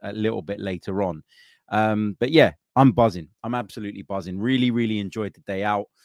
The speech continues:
Um, it was a great day. You know, went down to Wembley nice and early, parked up, spotted a Wimpy.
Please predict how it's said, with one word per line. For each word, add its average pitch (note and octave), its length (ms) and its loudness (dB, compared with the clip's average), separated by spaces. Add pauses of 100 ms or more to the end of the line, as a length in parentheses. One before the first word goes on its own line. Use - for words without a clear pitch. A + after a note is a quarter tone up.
(300)
Um, G2 420 -6
it A2+ 40 -12
was D3+ 120 -8
a D#3+ 40 -8
great E3+ 240 -10
day. E2+ 200 -12 (240)
You G2+ 80 -10
know, G#2 140 -2
went B2+ 200 -2
down A#2+ 180 -2
to A#2 100 -6
Wembley G2+ 340 -4
nice A2+ 320 -6
and F#2+ 80 -10
early, F#2 260 -8
parked - 400 -8
up, G2 240 -6 (500)
spotted - 320 -4
a B2+ 40 0
Wimpy. A2+ 520 -6